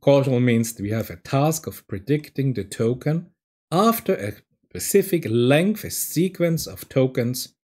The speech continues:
that has been given to us. So we have now one or two sentences, and now the L L M continues with the next word.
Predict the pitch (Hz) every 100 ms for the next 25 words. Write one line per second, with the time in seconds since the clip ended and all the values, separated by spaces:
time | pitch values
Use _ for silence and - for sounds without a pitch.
0 | _ _ - 113 113 - - 117 113 -
1 | 82 85 151 180 190 143 135 120 120 -
2 | - _ _ _ _ _ _ - 113 113
3 | 104 123 113 113 107 107 101 101 95 90
4 | 127 139 131 110 - 101 - 240 233 170
5 | 135 113 - _ _ _ 104 101 107 113
6 | 113 135 - 90 107 104 101 95 107 -
7 | 127 120 - 139 131 120 120 - 90 -
8 | 85 78 80 - - 80 78